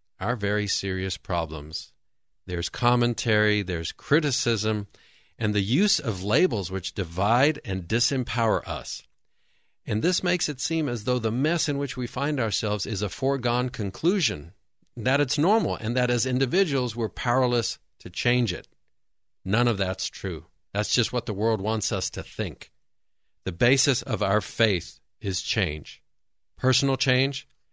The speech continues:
the change that we can bring to the people around us, and the change that Christianity creates in this lost and dark world by shining the light of Christ.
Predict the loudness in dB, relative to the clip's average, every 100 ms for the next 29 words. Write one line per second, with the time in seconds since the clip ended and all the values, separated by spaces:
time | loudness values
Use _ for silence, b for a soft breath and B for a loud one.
0 | _ _ -2 2 4 4 4 2 2 2
1 | 2 4 4 2 -2 -2 -2 0 0 2
2 | 2 2 0 -2 -6 -12 _ _ _ _
3 | _ 0 2 4 6 6 4 2 -2 0
4 | 0 2 0 0 2 0 -2 0 4 4
5 | 4 0 0 0 0 0 2 4 4 0
6 | -4 -2 -2 -2 0 0 0 -6 _ _
7 | _ -2 0 0 -4 -10 _ _ -8 -4
8 | -2 -2 -2 -2 -4 -4 -4 -6 -6 -6
9 | -2 -2 -2 -10